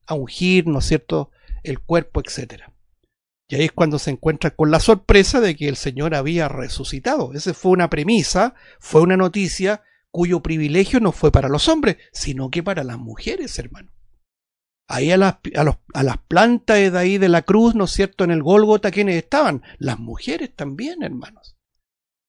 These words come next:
Cuando Pablo llega a Filipos, por ejemplo, en el capítulo dieciséis de Hechos, eh, dice que las mujeres se reunían ahí, y hubo una mujer al cual,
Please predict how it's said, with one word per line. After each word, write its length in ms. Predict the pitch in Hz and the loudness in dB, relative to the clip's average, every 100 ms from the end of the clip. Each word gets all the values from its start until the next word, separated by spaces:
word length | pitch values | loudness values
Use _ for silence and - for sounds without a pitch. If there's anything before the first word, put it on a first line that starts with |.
| _ | _
Cuando 280 | 143 135 | -4 -2
Pablo 280 | 131 185 180 | 4 4 4
llega 320 | 160 185 180 | 4 4 4
a 20 | 160 | 2
Filipos, 540 | - 147 247 226 147 | -2 0 0 0 -8
por 140 | 151 143 | -6 -8
ejemplo, 400 | - 185 - 160 | -6 -6 -4 -4
en 60 | |
el 60 | 151 | -2
capítulo 480 | 156 160 180 160 147 | -4 -4 -4 -2 -2
dieciséis 540 | 135 - 117 220 220 | -4 -8 -2 0 0
de 160 | 156 180 | -2 -4
Hechos, 300 | - 180 196 _ _ _ _ _ _ _ _ | -4 -10 -12 _ _ _ _ _ _ _ _
eh, 380 | 156 151 147 139 139 | -4 0 0 -2 -2
dice 300 | 175 - 175 | -4 -2 -2
que 100 | 160 | 0
las 100 | 147 | 0
mujeres 500 | 131 - 269 349 - | -4 0 2 4 2
se 140 | 220 | 2
reunían 480 | 185 180 185 208 175 | 6 6 8 6 6
ahí, 300 | 196 311 202 | 4 0 -2
y 80 | 147 | -4
hubo 160 | 196 | -2
una 180 | 220 214 | 0 -2
mujer 460 | 202 185 - 214 247 | 0 -2 2 4 4
al 140 | 214 | 2
cual, 340 | - 185 196 | 0 -2 -2